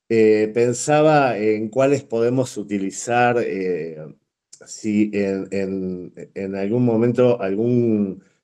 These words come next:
compañero o compañera... Eh, eh, desarrolla un concepto o plantea, no sé, el, el número de una resolución de manera errónea, ¿no? ¿Cómo, cómo, qué, qué conector utilizamos para, para introducir y para,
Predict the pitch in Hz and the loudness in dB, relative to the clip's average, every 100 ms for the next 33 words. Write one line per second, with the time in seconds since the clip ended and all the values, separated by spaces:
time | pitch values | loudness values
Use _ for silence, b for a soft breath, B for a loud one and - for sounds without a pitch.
0 | _ - 107 104 98 98 127 139 123 104 | _ 0 0 0 0 0 2 2 2 0
1 | - 95 95 98 107 120 120 110 101 92 | -4 -8 -6 -4 0 2 4 4 2 0
2 | 85 82 - _ - 95 87 82 80 78 | -4 -8 -14 _ -8 -4 -4 -4 -6 -8
3 | 76 73 71 - _ _ _ _ _ _ | -10 -16 -20 -20 _ _ _ _ _ _
4 | _ _ _ _ _ _ _ _ _ _ | _ _ _ _ _ _ _ _ _ _
5 | 95 92 - 95 104 107 110 123 131 107 | 0 0 -2 -4 -2 0 -2 0 0 0
6 | 107 104 143 147 139 117 110 101 101 101 | -2 -2 0 0 0 -4 -2 -6 -6 -6
7 | 101 104 120 113 104 - 101 92 98 98 | -6 -2 -2 0 -4 -6 -6 -6 -6 -4
8 | 110 123 127 113 104 98 113 113 101 98 | -2 0 2 2 2 0 0 0 -2 -4
9 | - 92 90 - 113 117 110 101 95 104 | -8 -8 -8 -6 -2 0 0 -2 -2 0
10 | 104 101 95 95 98 92 117 120 101 87 | 2 2 0 -2 -4 0 2 2 2 -4
11 | 85 95 113 107 117 110 98 113 113 113 | -6 -4 -4 -2 -4 -4 -4 -4 -2 -2
12 | 104 104 113 117 127 123 127 117 104 - | -4 -4 -4 -4 -4 0 0 0 -4 0
13 | 127 127 110 107 98 - 127 131 123 - | 2 2 -2 -6 -8 -6 -4 -4 -4 -4
14 | 95 90 - - 98 95 92 101 98 98 | -6 -4 -8 -6 -4 -4 -6 -4 -4 -4
15 | 95 120 123 123 - 92 92 87 80 | -6 -4 0 0 0 -2 -2 -4 -6